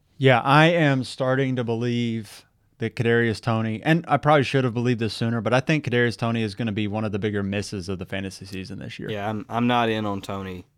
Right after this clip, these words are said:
Speaker 2: much at all.
Speaker 1: I think with him, I'm willing to be the guy that misses on him if he ends up popping off. But I think the,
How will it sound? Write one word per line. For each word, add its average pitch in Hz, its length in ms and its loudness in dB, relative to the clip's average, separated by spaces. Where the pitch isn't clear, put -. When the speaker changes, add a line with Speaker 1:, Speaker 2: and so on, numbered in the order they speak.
Speaker 2:
much 98 340 -8
at 95 80 -8
all. 87 280 -10
Speaker 1:
I 113 60 0
think 151 200 0
with 156 140 -2
him, 131 500 2
I'm 113 260 0
willing 143 440 2
to 123 100 -4
be 123 140 0
the 113 100 -2
guy 117 260 4
that 107 100 0
misses 107 420 -2
on 131 160 0
him 135 240 -4
if 113 200 -2
he 113 180 2
ends 107 180 0
up 104 180 0
popping 104 380 0
off. 104 420 -2
But 120 160 -2
I 120 80 2
think 170 320 -2
the, - 140 0